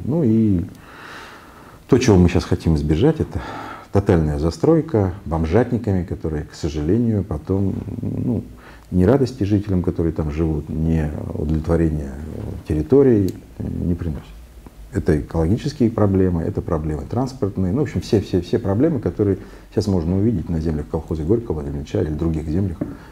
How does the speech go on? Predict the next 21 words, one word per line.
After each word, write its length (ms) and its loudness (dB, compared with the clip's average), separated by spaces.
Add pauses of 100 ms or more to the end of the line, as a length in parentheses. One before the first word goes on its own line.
(120)
захваченных 540 0
когда-то 360 -2
этими 200 -6
рейдерами. 280 -8 (1300)
Вот. 280 6 (260)
Ну, 220 6
из 100 6
негативного, 720 6 (180)
<clears throat> 140 -20
ты 1120 2
знаешь, 240 2
вот 240 -6 (340)
хочется 360 -4
о 40 0
позитивном, 540 -2 (160)
честно, 300 -2
о 80 0
негативном 500 4
не 60 4
хочется 360 -6
говорить. 680 0